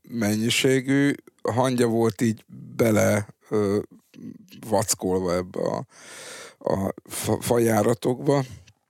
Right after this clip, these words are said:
Én nem is láttam még ilyet, de megpróbálok utána nézni, hogy ez vajon már megint milyen kártevő, vagy honnan került elő, érted? Mert izgatja a fantáziámat. Lehet, hogy ez ilyen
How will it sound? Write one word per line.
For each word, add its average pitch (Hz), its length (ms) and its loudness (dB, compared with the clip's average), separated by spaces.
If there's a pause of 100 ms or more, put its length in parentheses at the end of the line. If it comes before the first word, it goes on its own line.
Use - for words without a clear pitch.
(480)
Én 117 160 -2
nem 147 160 4
is 110 140 2
láttam 110 400 0
még 101 240 -4
ilyet, 147 400 0 (160)
de 113 120 0 (400)
megpróbálok 101 600 -2
utána 95 340 -4
nézni, 95 300 -4
hogy 85 120 -6 (100)
ez 120 340 -4
vajon 98 520 -2 (280)
már 101 280 -4
megint 123 480 0
milyen 104 380 0 (600)
kártevő, 101 640 0
vagy 101 180 -2
honnan 104 680 -2
került 87 500 -4
elő, 92 380 -2
érted? - 440 -8
Mert - 200 -14 (1200)
izgatja 113 560 2
a 101 40 0
fantáziámat. 98 1080 -2
Lehet, 120 300 2
hogy 101 200 0
ez 98 160 0
ilyen 101 360 0